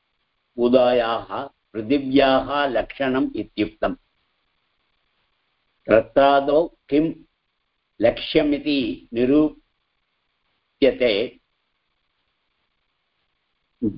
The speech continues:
जिगासितः, जिज्ञासितः, जिज्ञासितः,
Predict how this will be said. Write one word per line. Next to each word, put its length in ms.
जिगासितः, 960
जिज्ञासितः, 1200
जिज्ञासितः, 1300